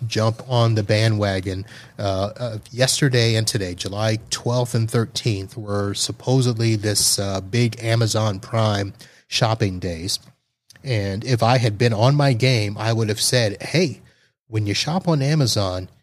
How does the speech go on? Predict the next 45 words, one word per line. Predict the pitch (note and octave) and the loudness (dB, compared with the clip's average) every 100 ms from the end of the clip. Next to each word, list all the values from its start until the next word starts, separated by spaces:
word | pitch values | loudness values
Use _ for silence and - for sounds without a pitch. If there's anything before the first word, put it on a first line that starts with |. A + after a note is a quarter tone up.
| _ - | _ -14
use | A2+ G3+ B3+ | 2 4 4
the | - | 2
link | C3+ A#2 B2+ | 2 2 2
for | - A#2 | 0 -2
the | F#2+ | -2
podcast | - A#2+ C3+ A#2+ - E2 E2+ - | -6 0 2 2 -4 -8 -8 -6
because, | G#2 - - G2+ G2 F#2+ - - - - - _ | -6 -2 0 0 0 -2 -4 -8 -18 -20 -20 _
uh, | B2 G2 F#2+ G2 - - | 0 2 2 0 -4 -16
what, | A2 B2+ B2 A#2+ | -4 -2 -2 -12
when | A2+ A2 | -2 0
you | A2 | 2
do | G#2+ B2 F3+ | 4 4 4
purchase | - E3+ E3+ C#3 B2+ | 4 0 2 0 2
on | A2+ | 2
Amazon, | A2+ D#3+ A#2 G2 F2+ F2 A2 - _ | 4 4 2 0 -4 -6 -10 -14 _
a | - | -2
little | G#2+ C#3 B2+ | 2 2 2
bit | C3 | 2
will | A2+ | 0
come | A2 B2+ | -2 -2
back | A2 G#2+ A2 | 0 0 0
to | |
support | - A2 A#2 A2+ | -2 0 0 0
the | - | -2
show." | F#2 E3 C3+ - - - - - - _ | -4 -2 -4 -6 -12 -20 -20 -20 -20 _
So | - G#2+ G2 G2 G2 A2 - _ _ _ _ _ _ _ | 0 2 4 2 0 -4 -14 _ _ _ _ _ _ _
it | B2+ B2 | 0 2
is, | B2+ A#2 A#2 A#2 A#2+ A2 - | 4 4 4 4 4 2 2
uh, | A#2+ G#2 G#2 | 2 2 0
what | G#2 G#2 | -2 -4
time | - F#2 | -6 -6
is | F#2 | -6
it | F#2 G2+ | -6 -6
now? | G2 F2+ | -6 -6
It's | F2 - | -8 -2
eight | C3+ | -2
forty-three | - D#3 D3+ C3 - C3+ D3 | 0 2 2 2 -2 -2 -2
P | - - C3+ | -2 -2 0
M | C3+ C3+ | 0 2
on | A#2 G#2 | 0 2
Wednesday. | A#2+ D3 - F2 F2 | 2 2 0 -6 -4
So | - G2 | -4 -2
if | F#2+ - | -6 -8
you're | G2+ B2 | -10 -10
watching | G#2+ A2+ B2+ D3 D3 | -2 -2 0 2 2